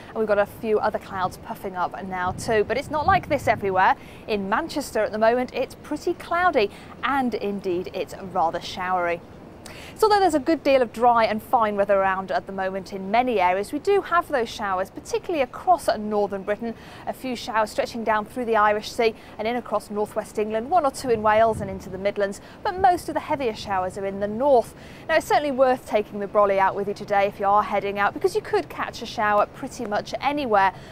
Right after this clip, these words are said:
but they will be few and far between across southern England and southern parts of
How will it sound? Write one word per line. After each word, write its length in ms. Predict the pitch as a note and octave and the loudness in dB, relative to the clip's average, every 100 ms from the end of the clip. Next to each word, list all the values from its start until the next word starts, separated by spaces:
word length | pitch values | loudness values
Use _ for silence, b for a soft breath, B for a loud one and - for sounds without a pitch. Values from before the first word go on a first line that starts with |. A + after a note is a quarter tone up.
| B | B
but 100 | - | 0
they 120 | F4+ | 2
will 240 | D#4 F4+ F#4+ | 2 0 2
be 140 | E4 | 0
few 460 | - - C4+ D#4 C#4 | -2 -4 -2 0 -2
and 120 | A3 | -2
far 280 | - A#3+ A3 | 2 4 4
between 500 | A3 - A3+ C4+ B3 | -2 -4 -2 -2 -4
across 360 | - G3+ - | -2 -4 -4
southern 360 | - - G#3+ G#3+ | -4 -2 0 0
England 460 | G#3+ G#3+ G#3+ A3 | -2 2 2 2
and 200 | G3 F3 | -2 -8
southern 280 | - A#3 G#3+ | -8 -6 -6
parts 340 | G3+ G3+ - - | -2 -2 -2 -2
of 200 | G3 F#3+ | -2 -2